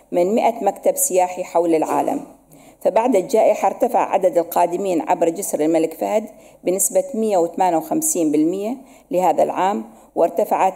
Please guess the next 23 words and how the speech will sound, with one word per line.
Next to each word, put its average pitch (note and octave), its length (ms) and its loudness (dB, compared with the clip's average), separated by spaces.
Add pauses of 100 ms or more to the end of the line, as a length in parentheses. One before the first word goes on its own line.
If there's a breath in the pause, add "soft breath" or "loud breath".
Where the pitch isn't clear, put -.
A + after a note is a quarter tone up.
(100)
نسبة G3+ 360 -2
القادمين E3 640 0
عبر F3 280 2
مطار D#3+ 320 0
البحرين D#3 500 0
الدولي F#3 480 0 (340 loud breath)
بنسبة F3+ 460 0 (260)
مائة G3 260 2
واثنين D#3+ 480 0
بالمئة. D#3+ 460 0 (420 loud breath)
وقد - 300 -2
تم B3 200 4
الاتفاق F#3 640 0
مؤخرًا F#3 600 0 (360 loud breath)
على F3 280 2
أن F3 100 2
يتم F#3+ 320 2
الترويج F3+ 460 0
السياحي F#3 480 0
للمملكة E3+ 560 0
العربية F3 420 0
السعودية E3+ 720 -2 (380 loud breath)
ومملكة A3 400 2